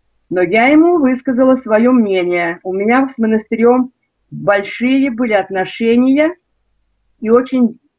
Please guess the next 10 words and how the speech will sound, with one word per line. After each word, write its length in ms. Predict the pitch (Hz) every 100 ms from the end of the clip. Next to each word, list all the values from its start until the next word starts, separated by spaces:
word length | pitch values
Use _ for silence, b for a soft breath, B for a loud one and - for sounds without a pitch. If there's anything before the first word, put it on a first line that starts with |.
| _
кончилось 580 | - 262 269 269 240 240
тем, 300 | _ 285 311
что 560 | 311 _ 220 214 208 202
мы 200 | 208 254
там 240 | 262 233
наткнулись 680 | 214 208 - 240 269 269 262
на 260 | 226 233 240
гомокс-, 480 | 190 233 226 -
э, 340 | 240 - 156 156
гомосексуализм 1500 | 156 233 247 240 233 - 233 - 220 208 160 131 143 135